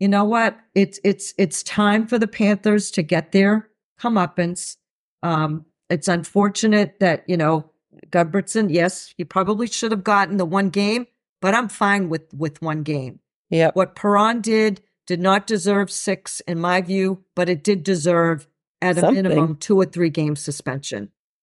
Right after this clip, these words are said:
Speaker 2: Yep, exactly. Well,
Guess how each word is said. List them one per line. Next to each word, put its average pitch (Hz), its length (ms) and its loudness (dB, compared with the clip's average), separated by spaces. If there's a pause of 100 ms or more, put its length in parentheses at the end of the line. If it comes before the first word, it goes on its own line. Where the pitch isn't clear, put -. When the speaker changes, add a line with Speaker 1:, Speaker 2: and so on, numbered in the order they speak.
(140)
Speaker 2:
Yep, 170 320 2 (380)
exactly. 175 720 -4 (1400)
Well, 269 340 2